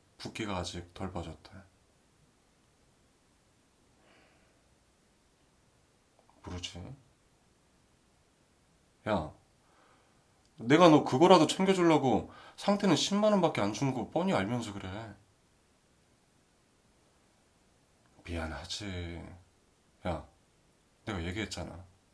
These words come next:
이건 돈 때문에 하는 일이 아니라니까. 너 그 새끼가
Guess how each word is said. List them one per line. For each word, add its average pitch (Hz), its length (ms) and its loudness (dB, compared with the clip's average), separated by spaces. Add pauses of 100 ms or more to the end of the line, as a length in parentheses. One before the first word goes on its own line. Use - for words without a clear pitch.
(840)
이건 127 260 4
돈 127 220 0
때문에 165 280 4
하는 131 240 0
일이 101 120 -6
아니라니까. 87 760 -8 (1120)
너 120 280 -2
그 - 100 -14
새끼가 117 680 -4